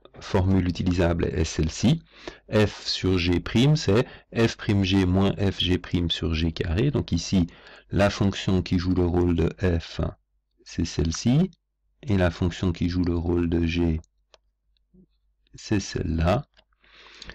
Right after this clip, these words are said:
C'est, ça va donc me faire f prime, c'est-à-dire x prime et g ne bouge pas, attention de bien mettre les parenthèses, moins, attention ici il y a un signe moins qui souvent est transformé en plus,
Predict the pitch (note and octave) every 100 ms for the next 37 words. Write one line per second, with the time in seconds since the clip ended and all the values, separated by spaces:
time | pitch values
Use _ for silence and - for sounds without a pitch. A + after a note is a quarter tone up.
0 | - - - F2+ D#2+ E2 - - - E2+
1 | D#2+ D#2+ - - - - F2 G2+ B2+ B2+
2 | - _ _ - G#2+ G2+ - - - G2+
3 | F#2+ E2+ - E2 D#2+ E2 - G2 F#2 -
4 | - - - G2+ F#2+ F2 - F2 E2+ F2
5 | F2+ F2 E2+ _ F#2+ E2 D#2+ E2 - F2+
6 | F2 E2+ E2 - F2+ D#2+ E2 E2+ E2 D#2+
7 | E2 D#2+ D#2+ E2 - B2 E3+ A2 F2 F#2
8 | F#2 G2 A#2 D#3 G3 E3 - F2+ G2 F#2+
9 | - F#2+ F#2 E2+ F2+ E2+ - F#2 F2 F2
10 | E2+ F2+ F#2 G2+ G2 _ _ - - -
11 | F#2 F#2+ F#2 F#2 F#2+ - F2 E2+ - F2
12 | E2+ D#2+ D#2+ - C#3 F#3+ -